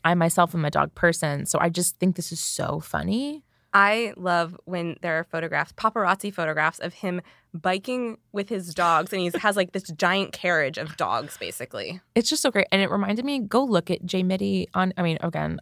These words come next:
Speaker 1: I imagine you're following him. That's how you got to this podcast. But, like, look
Speaker 2: Or
Speaker 1: at
Speaker 2: you're
Speaker 1: his
Speaker 2: looking for the Daily.
Speaker 1: <laughs> Yeah. Or look at his bio, 'cause his bio is, like,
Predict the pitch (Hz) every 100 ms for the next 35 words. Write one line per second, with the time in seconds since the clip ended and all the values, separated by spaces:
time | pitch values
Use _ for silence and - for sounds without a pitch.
0 | - 170 170 165 160 165 156 165 160 156
1 | 156 156 151 160 - - - - 170 165
2 | 160 151 - 170 - 170 - 165 165 180
3 | 175 175 170 - - - - _ - 190
4 | 196 240 202 196 233 208 269 277 339 359
5 | 254 254 285 294 247 220 - 233 - 240
6 | 226 226 - - - 233 302 330 294 196
7 | 165 165 190 214 226 262 233 196 165 147
8 | 160 165 - 170 165 156 160